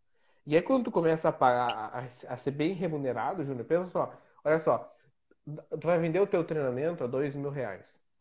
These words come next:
Como ser um vendedor excepcional e explodir as vendas da empresa que tu, que tu trabalha, ganhar muita comissão, como vender seis dígitos mês sendo corretor de imóveis, por exemplo.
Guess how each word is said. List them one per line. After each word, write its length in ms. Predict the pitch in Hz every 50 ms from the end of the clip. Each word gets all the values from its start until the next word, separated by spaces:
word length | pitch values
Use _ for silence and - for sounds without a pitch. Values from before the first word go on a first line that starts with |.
| _
Como 260 | - - 147 160 160 156
ser 180 | - - 156
um 140 | 147 147 135
vendedor 400 | 135 135 127 123 120 127 131 135
excepcional 720 | 135 - - 160 147 - - - 127 120 120 135 151 156 147
e 120 | 139 143 151
explodir 520 | 147 - _ - 160 151 139 135 147 160
as 80 | 156 139
vendas 280 | 139 143 143 143 135
da 60 | 147 143
empresa 340 | 127 - 131 127 127 131 131
que 100 | 131 _
tu, 280 | _ - 131 107 - _ _ _ _ _ _ _ _ _ _ _
que 100 | - -
tu 480 | 113 - - 113 110 110 107 101 - - _ _ _
trabalha, 520 | - 113 101 101 110 120 139 151 156 160 - - _ _ _ _ _ _ _
ganhar 320 | - 135 131 127 131 135 131
muita 600 | 123 120 117 120 131 156 160 190 220 196 - 175
comissão, 640 | - - 143 131 127 - - 131 131 143 151 151 - - _ _ _ _ _ _ _
como 500 | - 151 156 175 175 175 165 147 127 - - _ - - _ _ _ _ _ _ _ _ _ _ _ _ _ _ _ _ _ _ _ _ _
vender 340 | - 131 127 127 135 139 139
seis 320 | 139 - 160 160 165 156 131
dígitos 440 | 139 147 147 139 143 - 131 117 113
mês 380 | 127 123 131 147 160 160 151
sendo 280 | - - 151 143 143 139
corretor 380 | - 139 123 127 123 139 143
de 80 | 135 131
imóveis, 300 | 127 123 113 104 101 -
por 160 | _ - 98
exemplo. 220 | 101 107 107 113